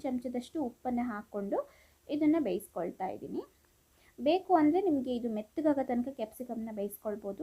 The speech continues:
ಅಥವಾ ಕ್ಯಾಪ್ಸಿಕಮ್ ಒಂದು ಐವತ್ತರಿಂದ ಅರವತ್ತು ಪರ್ಸೆಂಟ್ ಅಷ್ಟು ಬೇಯಿಸ್ಕೊಂಡ್ರೆ ಸಾಕು. ತುಂಬನೇ ಟೇಸ್ಟಿಯಾಗಿ ಚೆನ್ನಾಗಿರುತ್ತೆ ಕ್ಯಾಪ್ಸಿಕಮ್ಮು. ತುಂಬ ಓವರ್ ಕುಕ್ ಆದರೆ ಟೇಸ್ಟ್ ಚೆನ್ನಾಗಿರೋದಿಲ್ಲ. ಒಂದು ಅರ್ಧ ಪರ್ಸೆಂಟ್ ಅಷ್ಟು ಮಾತ್ರ ನಾನಿಲ್ಲಿ ಬೇಯಿಸ್ಕೊಳ್ತಾ ಇದ್ದೀನಿ. ಕ್ಯಾಪ್ಸಿಕಮ್ನ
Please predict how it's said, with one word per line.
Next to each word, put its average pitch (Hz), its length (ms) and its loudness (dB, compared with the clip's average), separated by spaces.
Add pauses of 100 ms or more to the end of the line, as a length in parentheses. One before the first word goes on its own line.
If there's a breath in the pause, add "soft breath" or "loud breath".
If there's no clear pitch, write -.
(120)
ಅಥವಾ 349 240 -2
ಕ್ಯಾಪ್ಸಿಕಮ್ 294 580 0
ಒಂದು 254 240 0 (420 loud breath)
ಐವತ್ತರಿಂದ 254 460 2
ಅರವತ್ತು 262 320 0
ಪರ್ಸೆಂಟ್ 254 340 -6
ಅಷ್ಟು - 240 -8
ಬೇಯಿಸ್ಕೊಂಡ್ರೆ 220 500 -4 (120)
ಸಾಕು. 196 260 -10 (120)
ತುಂಬನೇ 254 300 2 (180)
ಟೇಸ್ಟಿಯಾಗಿ 240 540 -4 (100)
ಚೆನ್ನಾಗಿರುತ್ತೆ 220 680 -6
ಕ್ಯಾಪ್ಸಿಕಮ್ಮು. 202 600 -12 (640 soft breath)
ತುಂಬ 294 320 4 (180)
ಓವರ್ 285 320 6
ಕುಕ್ 247 260 -10
ಆದರೆ 233 240 0
ಟೇಸ್ಟ್ 233 260 -2
ಚೆನ್ನಾಗಿರೋದಿಲ್ಲ. 202 640 -6 (460 soft breath)
ಒಂದು 311 240 0 (160)
ಅರ್ಧ 254 160 -2 (100)
ಪರ್ಸೆಂಟ್ 269 420 -2
ಅಷ್ಟು - 220 -10 (140)
ಮಾತ್ರ 269 320 -4
ನಾನಿಲ್ಲಿ 226 420 0
ಬೇಯಿಸ್ಕೊಳ್ತಾ 202 640 -6
ಇದ್ದೀನಿ. 220 240 -6 (760 loud breath)
ಕ್ಯಾಪ್ಸಿಕಮ್ನ 302 600 2